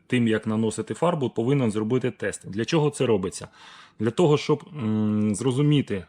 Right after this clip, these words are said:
скільки, е, шарів другого слою, ну, перламутра мені на, на, треба, е, наносити.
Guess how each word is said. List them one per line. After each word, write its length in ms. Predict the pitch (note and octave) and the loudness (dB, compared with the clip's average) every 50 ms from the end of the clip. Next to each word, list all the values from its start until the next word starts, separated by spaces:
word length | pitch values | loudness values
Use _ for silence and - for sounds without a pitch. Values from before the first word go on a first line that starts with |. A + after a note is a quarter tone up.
| _ _ | _ _
скільки, 760 | - - - - D3 D3 C#3+ C#3 - B2 A#2 A2 G#2+ G#2+ - _ _ _ _ _ _ _ _ _ _ _ _ - | -14 -12 -4 -2 0 0 0 0 2 2 4 4 2 0 -6 _ _ _ _ _ _ _ _ _ _ _ _ -6
е, 340 | G2+ G#2 G#2+ G#2+ G#2+ G#2+ | -4 -2 0 0 0 -2
шарів 520 | G2+ - - B2 B2 B2+ B2+ A#2 - - - _ _ _ _ _ _ _ _ _ _ _ _ _ _ - | -2 0 0 2 2 4 2 2 0 -4 -12 _ _ _ _ _ _ _ _ _ _ _ _ _ _ -10
другого 540 | A2 G#2+ A#2 C3 C#3 B2 A2 A2 G#2+ G#2 | -6 -2 0 2 2 4 4 4 4 2
слою, 520 | G#2 - - D3 E3+ F#3+ G3 F#3+ F3+ E3 C#3 - | 2 0 -2 0 0 2 2 2 2 0 0 -2
ну, 140 | D3 B2 | -4 -2
перламутра 760 | - - A#2+ A#2+ B2+ B2+ C3 D#3+ F#3 F#3 F#3 E3 D#3+ D3 - - | 0 0 2 4 4 4 4 4 2 2 2 0 0 -2 -2 -4
мені 260 | - A2+ A#2 B2 C3+ C#3 | -2 0 0 2 2 2
на, 180 | C#3 C3 - - | 0 0 -2 -2
на, 320 | A2+ A2 A2 A2 A2 A2+ | -2 -2 -2 -2 -4 -4
треба, 380 | - - B2+ C3 A#2 A#2+ A#2 A2+ | -4 -2 0 0 2 2 0 0
е, 80 | A2+ - - - - _ _ _ _ _ _ _ _ _ A2 G#2 G2+ G2 G2 G2 F#2+ G2 F#2+ | -2 -6 -10 -20 -20 _ _ _ _ _ _ _ _ _ -14 -10 -8 -6 -6 -4 -4 -4 -4
наносити. 720 | G2 G2 G#2+ A2+ A2 A2 G#2 G2 - - - - - - | -2 -2 0 0 2 0 0 -2 -6 -10 -16 -16 -18 -18